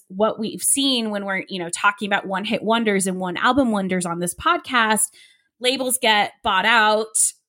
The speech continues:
people get fired or there are cuts, things happen. And this is very much what happened to Dobson. Because of these changes at the label, there were people who were laid off at Island, and the budget cuts resulted in Dobson getting dropped by the label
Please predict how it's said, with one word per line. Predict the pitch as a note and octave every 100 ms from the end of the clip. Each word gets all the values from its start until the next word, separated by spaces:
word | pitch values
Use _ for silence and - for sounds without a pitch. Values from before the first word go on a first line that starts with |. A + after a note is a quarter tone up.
| _
people | - B3+ A#3 G#3+
get | G3+ D3
fired | - B3 A3+ A3 G#3 G#3 G3+
or | F#3+ F3
there | F3 E3
are | E3+ -
cuts, | - C4+ A3+ - -
things | C4 A#3
happen. | - G#3+ G#3+ G3+ F#3 F3
And | G#3 G#3
this | A3+
is | A#3+ G3+
very | G3 F#3+ G3
much | F#3+ F#3
what | F3+
happened | - E3 F#3+
to | G3
Dobson. | A#3 D4+ C#4 - F3+ E3+ F3+ - _
Because | G#3 A#3 B3
of | C4+
these | C#4 A#3+
changes | - G#3 G3 G#3 G3 G3
at | F#3 F3+
the | F#3
label, | A#3 D#4+ C4 G#3+ G#3 G#3 - _ -
there | G#3
were | G#3
people | G#3 C#4 E4
who | D#4+
were | D4
laid | C4+ A3+
off | G#3 G#3+ A3+
at | -
Island, | A3+ C#4+ B3+ G#3 G#3 G3+ - -
and | G3+ G3 F#3+ G3 F#3+
the |
budget | F#3+ C4 C4+ C#4+
cuts | B3 G#3+ G3+ G3+
resulted | F#3+ G3+ A3+ C4+ A#3+
in | G#3+
Dobson | F#3+ F#3 A3 - G3 F#3
getting | F#3 G3 G3
dropped | F3+ F#3 G3 C4+ C#4
by | C#4+
the | C#4+
label | C4+ C4 A#3+ A#3 F#3+